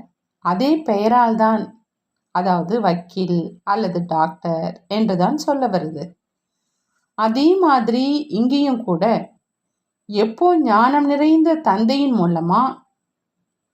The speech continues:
யோகி மற்றும் போகி வாழ்க்கையின் ஞானம் கிடைச்சிருக்குது அப்படின்னா,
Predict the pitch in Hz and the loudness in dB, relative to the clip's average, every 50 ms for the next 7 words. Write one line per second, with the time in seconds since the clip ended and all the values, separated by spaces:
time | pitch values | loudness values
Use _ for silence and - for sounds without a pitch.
0 | _ _ _ _ _ _ _ _ _ - 202 220 262 285 320 349 359 349 339 339 | _ _ _ _ _ _ _ _ _ -8 -2 0 2 4 4 4 2 4 4 4
1 | 339 339 311 277 233 226 226 - - 262 269 277 277 - - _ _ - 185 180 | 4 4 4 2 0 -4 -8 -6 -4 -4 -2 -2 -4 -6 -10 _ _ -6 -2 0
2 | 220 247 277 285 - - 302 294 240 233 226 226 226 226 240 233 233 226 214 196 | 2 2 2 0 0 0 0 2 2 2 2 2 0 -2 -2 0 2 2 2 2
3 | 185 196 220 240 240 233 - 202 190 180 220 214 - - 226 226 226 - 220 196 | 2 2 2 0 0 -2 -2 -2 -2 -2 -4 -6 -4 -4 -4 -4 -2 -2 -2 -2
4 | 180 175 165 160 160 165 170 180 180 | -2 -2 -4 -6 -6 -4 -2 0 0